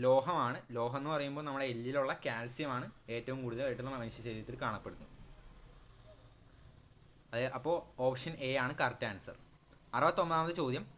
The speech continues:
സ്വന്തമായി ആകൃതിയും വ്യാപ്തവും ഇല്ലാത്തത് ഏതിനാണ്? ഇവിടെ താഴെ കൊടുത്തിരിക്കുന്നത് ഓപ്ഷൻ ബി ആയിട്ടുള്ള വാതകമാണ് കറക്റ്റ് ആയിട്ടുള്ള ആൻസർ.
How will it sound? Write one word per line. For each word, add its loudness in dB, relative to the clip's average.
സ്വന്തമായി 4
ആകൃതിയും 0
വ്യാപ്തവും 4
ഇല്ലാത്തത് 2
ഏതിനാണ്? 0
ഇവിടെ -2
താഴെ 4
കൊടുത്തിരിക്കുന്നത് -6
ഓപ്ഷൻ 0
ബി 0
ആയിട്ടുള്ള 4
വാതകമാണ് 0
കറക്റ്റ് -2
ആയിട്ടുള്ള 0
ആൻസർ. -6